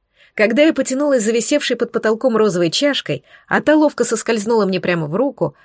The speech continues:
то поняла, что жутко нервничаю. Чуть не выронила чашку из рук. Включила кофеварку. Пока цедила кофе в чашку, повернулась к полке с разноцветными флаконами. Гучелла говорила, что нужно добавить одну капельку магии —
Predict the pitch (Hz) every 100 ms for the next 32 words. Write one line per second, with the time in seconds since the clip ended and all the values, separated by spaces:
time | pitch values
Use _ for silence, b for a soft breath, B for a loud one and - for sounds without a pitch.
0 | b b 220 233 262 330 311 269 285 -
1 | 247 254 147 139 - - - _ _ -
2 | 339 311 262 269 240 175 156 - 196 -
3 | 180 165 160 127 - _ _ b b b
4 | b 247 262 - 320 302 269 226 170 151
5 | - 165 - _ _ 214 269 262 240 247
6 | 240 - 240 208 - 269 262 190 190 202
7 | 240 254 226 - 302 285 247 226 214 208
8 | - 240 226 214 214 202 175 151 123 -
9 | - _ _ _ _ _ _ 214 247 -
10 | 320 311 247 214 226 277 233 190 208 220
11 | 226 214 202 196 240 220 - 208 185 240
12 | 294 277 - 247 - 233 196 165 - 90
13 | 92